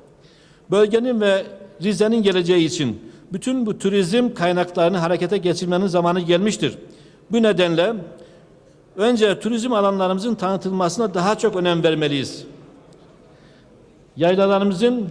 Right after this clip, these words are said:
turizm master planları yapılmalı. Yayla yollarımızın ıslah çalıştırmalar-, çalışmaları başlatılmalıdır.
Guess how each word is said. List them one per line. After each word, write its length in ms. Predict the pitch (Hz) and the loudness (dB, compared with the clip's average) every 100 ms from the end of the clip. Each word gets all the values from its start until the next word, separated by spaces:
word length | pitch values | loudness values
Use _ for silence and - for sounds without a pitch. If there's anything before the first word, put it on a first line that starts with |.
| - | -10
turizm 380 | - 185 185 208 | -4 -2 0 0
master 440 | 190 220 220 226 180 | 2 0 0 -6 -2
planları 400 | 190 180 180 196 | 0 2 0 2
yapılmalı. 540 | 180 180 175 160 131 - - - - - - - - _ | 0 0 0 0 -2 -8 -18 -20 -20 -20 -20 -20 -20 _
Yayla 280 | 127 165 190 | -2 0 2
yollarımızın 680 | 202 185 180 185 170 226 226 180 | 0 2 0 -2 -2 -2 -2 -6
ıslah 360 | - 226 196 | -2 -2 -2
çalıştırmalar-, 760 | - 180 156 185 175 175 185 180 | -4 -6 -4 -6 -2 0 0 0
çalışmaları 600 | 160 175 180 175 196 185 | -2 -2 -2 0 0 0
başlatılmalıdır. 800 | 165 196 160 175 170 175 131 | -2 -2 -2 0 2 2 0